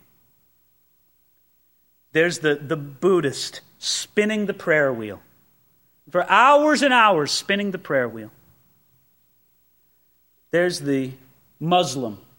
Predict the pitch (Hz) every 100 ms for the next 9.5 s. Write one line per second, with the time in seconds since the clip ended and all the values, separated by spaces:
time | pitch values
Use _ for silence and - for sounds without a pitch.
0 | _ _ _ _ _ _ _ _ _ _
1 | _ 131 151 240 320 320 311 294 208 262
2 | 233 180 - - 208 247 339 370 349 339
3 | 320 226 139 120 - - 233 247 285 277
4 | 294 240 247 254 - 139 - - 254 349
5 | 403 381 403 403 330 - - _ _ _
6 | _ _ _ _ _ _ _ _ _ _
7 | _ _ _ _ _ _ _ _ _ _
8 | _ _ - 117 147 131 117 - 101 107
9 | 104 113 - 92